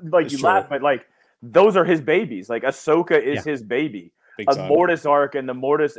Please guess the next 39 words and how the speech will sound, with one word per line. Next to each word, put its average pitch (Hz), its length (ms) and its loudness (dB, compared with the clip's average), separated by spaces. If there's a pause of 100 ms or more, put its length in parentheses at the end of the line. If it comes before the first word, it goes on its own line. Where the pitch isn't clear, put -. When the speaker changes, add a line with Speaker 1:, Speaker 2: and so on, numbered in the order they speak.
Speaker 1:
and 131 220 -6
that, 127 240 2
like, 117 480 -4
that 120 520 -4
D, 135 300 -8
uh, 127 140 -2
the 123 80 -6
World 143 260 0
Between 139 320 -10
Worlds 127 480 -6 (720)
were 139 320 0
his 151 500 -2
creation. 127 680 -10
So 107 220 -14
he's, 165 380 -12
like, 143 200 0
uh, 143 160 -6
if 147 140 -6
anybody's 160 440 0
gonna 139 160 -2
be 131 120 -4
able 131 140 -4
to 117 80 -8
do 123 220 -4
it 131 80 -2
and 110 140 -8
give 123 140 -6
it 127 140 -10
the, 110 160 -2 (400)
give 151 160 2
it 165 160 -2
the 127 80 -6
due 135 500 -4
that 127 140 -4
it's 104 160 -10
deserved, 113 640 -6 (340)
would 151 380 2
be 110 180 -4
Filoni 107 600 -4